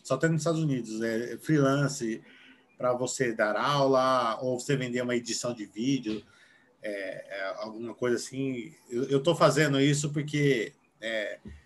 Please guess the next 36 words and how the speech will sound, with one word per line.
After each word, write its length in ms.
fazendo 260
uns 160
freelas, 460
né? 100
Então, 260
tem, 240
tem 140
várias, 480
vários 480
aplicativos 720
de, 240
a, 200
que 120
você 200
arruma 500
pequenos 400
trabalhos 720
e 60
você 180
ainda 180
paga 260
em 80
dólar 420
ainda. 200
Então, 300
você 200
vende 200
um 60
trabalho 360
de 120
dez 340
dólares, 440
você 100
tá 120
vendendo 400
<laughs> 1080